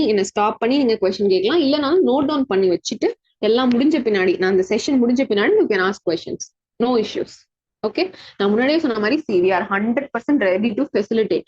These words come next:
ஓகே, நீங்க உங்களுக்கு ஃபுல்லா கைட் பண்றதுக்கு நாங்க இங்க ரெடியா இருக்கோம். நீங்க என்ன பண்ணணும்? நீங்க எஃபர்ட் போடணும்.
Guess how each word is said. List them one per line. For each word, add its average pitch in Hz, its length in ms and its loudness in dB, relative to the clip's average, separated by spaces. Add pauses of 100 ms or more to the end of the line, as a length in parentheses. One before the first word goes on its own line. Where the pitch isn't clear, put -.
ஓகே, 180 240 -2 (340)
நீங்க 190 180 -2
உங்களுக்கு 185 360 2 (160)
ஃபுல்லா 247 640 2
கைட் 202 300 0
பண்றதுக்கு 233 440 -4
நாங்க 208 260 0
இங்க 202 180 2
ரெடியா 190 300 2
இருக்கோம். 175 280 -4 (320)
நீங்க 247 360 2
என்ன 214 200 2
பண்ணணும்? 202 480 -2
நீங்க 208 300 -2
எஃபர்ட் 233 380 -2
போடணும். 165 340 -4